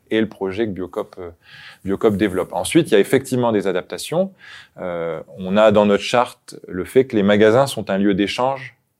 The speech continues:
euh, entre, entre les consommateurs. Voilà, un lieu d'échange, de pédagogie, et cetera. Et, et, et là, on, on sent une tension, par exemple, par rapport au numérique, en interne, hein, j'entends, qui est de dire, mais si on va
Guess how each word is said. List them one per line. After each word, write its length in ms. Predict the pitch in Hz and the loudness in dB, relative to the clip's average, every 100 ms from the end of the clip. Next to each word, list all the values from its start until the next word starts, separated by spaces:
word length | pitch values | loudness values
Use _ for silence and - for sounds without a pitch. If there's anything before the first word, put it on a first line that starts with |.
| _ _ _ _ 92 | _ _ _ _ -12
euh, 640 | 90 87 90 87 85 85 | -8 -6 -6 -6 -8 -8
entre, 680 | 90 98 - 101 98 92 90 | -8 -8 -2 0 2 0 -2
entre 320 | 92 95 - | -4 -4 0
les 80 | 110 | 0
consommateurs. 720 | 101 101 104 104 - 92 78 - _ - | 0 -4 -2 -2 -2 -4 -4 -14 _ -20
Voilà, 220 | - 82 80 | -18 -16 -14
un 60 | |
lieu 160 | 85 90 | -10 -8
d'échange, 520 | 87 - 95 104 95 | -8 -8 -6 -6 -6
de 60 | 95 | -10
pédagogie, 600 | - 87 87 87 82 92 | -8 -6 -6 -8 -10 -14
et 80 | 92 | -16
cetera. 320 | - - 85 - | -20 -20 -20 -14
Et, 160 | 92 | -10
et, 600 | 98 101 - - - 98 | -8 -8 -12 -14 -16 -12
et 40 | 92 | 0
là, 280 | 110 139 135 | 4 6 6
on, 260 | 104 95 - - - - | 6 2 -6 -20 -20 -12
on 120 | 101 101 | -6 -2
sent 260 | - 139 | 2 4
une 140 | 127 101 | 4 2
tension, 560 | 110 113 - 131 135 | 2 2 -2 -2 -2
par 160 | 98 90 | -2 -6
exemple, 280 | 87 107 101 | -6 -8 -6
par 120 | 90 | -4
rapport 260 | 87 98 | -4 -2
au 80 | 95 | -2
numérique, 500 | 92 92 90 123 135 | -2 -4 -2 -4 -4
en 140 | 95 92 | -6 -4
interne, 400 | 90 143 139 104 | 0 2 4 2
hein, 220 | 120 110 | 0 -4
j'entends, 400 | 90 85 120 143 _ - - - - | -12 -10 -10 -10 _ -20 -20 -20 -16
qui 140 | - | -8
est 20 | |
de 60 | 85 | -4
dire, 160 | 113 117 | -2 0
mais 100 | 98 | 0
si 180 | - | -2
on 140 | 120 113 | -2 0
va 400 | 101 117 110 | 4 6 8